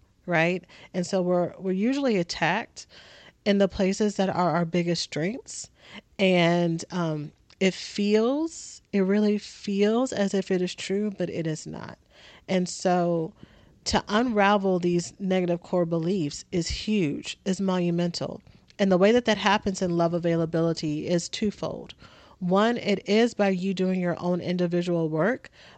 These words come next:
but really, really, it is emphasized and magnified, like, times a hundred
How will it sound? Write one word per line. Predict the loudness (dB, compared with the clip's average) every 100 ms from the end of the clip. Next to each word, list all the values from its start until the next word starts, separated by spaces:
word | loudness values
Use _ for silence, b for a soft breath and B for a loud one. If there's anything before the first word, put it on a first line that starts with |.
| B
but | 4 4
really, | 4 2 4 4 4 0 -6 _ _ _
really, | -6 -2 4 6 6 4 0 -6 _ b b _ 2
it | 4
is | 6 4 4 0 -2
emphasized | -2 -2 0 2 4 2 0
and | -4 -2 0
magnified, | 2 2 0 -2 -2 0 0
like, | -4 -6
times | -6 -6 -4
a | -6
hundred | -4 -4 -2 -2 -6 -8